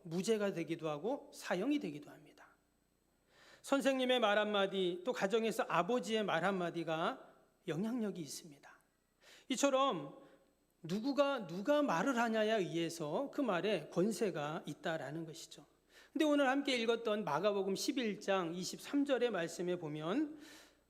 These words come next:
예수님은 좀 다른 이야기를 하십니다. 어떤 얘기를 하시냐면 이십삼 절 보시면, "내가 진실로 너에게 이르노니 누구든지 이 산더러 들리어 바다에 던져지라 하며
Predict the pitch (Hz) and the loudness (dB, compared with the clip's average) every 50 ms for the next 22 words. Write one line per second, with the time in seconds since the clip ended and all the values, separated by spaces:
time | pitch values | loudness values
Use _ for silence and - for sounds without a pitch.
0 | _ _ _ _ - 185 175 - 302 311 311 285 311 - 330 294 247 311 - - | _ _ _ _ -4 -4 -2 2 2 4 4 2 2 2 0 0 0 -2 -6 -6
1 | - - 196 269 311 349 339 311 254 190 196 170 160 143 143 135 - - 156 143 | -2 0 2 4 6 6 4 4 2 0 -2 -4 -4 -4 -6 -8 -10 -10 -12 -14
2 | 143 - - 143 - - _ _ _ _ _ _ _ _ _ _ _ _ _ - | -12 -14 -16 -18 -18 -20 _ _ _ _ _ _ _ _ _ _ _ _ _ -10
3 | 196 - 277 277 277 262 220 220 202 190 175 175 - 170 160 160 156 170 220 220 | -4 0 0 2 2 2 0 0 0 0 -2 -2 -2 -4 -4 -2 -2 -2 0 0
4 | 170 151 151 - - - - _ _ _ _ _ _ _ _ - 175 180 190 - | -2 -2 -6 -10 -16 -20 -20 _ _ _ _ _ _ _ _ -10 -8 -8 -4 -2
5 | - 226 220 226 214 190 170 160 - - 156 156 170 190 254 285 277 - - - | -2 0 0 0 0 0 -2 -4 -6 -6 -6 -4 -2 -2 -2 -2 -6 -8 -14 -20
6 | - - - - - - - - _ - 208 220 247 247 - 254 285 320 302 - | -20 -20 -20 -20 -20 -20 -20 -12 _ 2 4 4 4 4 4 4 4 4 6 4
7 | 339 302 320 330 294 269 254 254 254 254 233 247 233 208 208 196 185 180 175 202 | 4 6 6 6 6 6 6 6 4 4 2 2 2 4 4 4 4 4 4 4
8 | 220 196 160 151 151 175 208 226 277 240 233 214 202 185 196 196 185 190 190 190 | 2 2 2 0 -2 -4 -2 0 0 0 2 0 0 0 -2 -4 -2 -2 -2 -2
9 | - - - 277 262 214 196 180 190 208 196 196 185 175 175 175 180 190 202 175 | -2 -2 0 0 2 2 2 2 2 2 2 2 0 0 2 2 4 4 4 2
10 | 139 - - - - - - - - 165 151 - 165 165 170 214 262 262 - 160 | 0 -4 -8 -16 -20 -20 -20 -4 -2 -2 0 2 2 2 2 2 0 0 -2 -4
11 | 147 156 147 165 220 233 - 196 170 190 196 165 165 170 196 214 185 147 127 - | -6 -4 -2 -2 -2 0 0 0 2 2 2 2 0 0 0 0 0 -2 -4 -8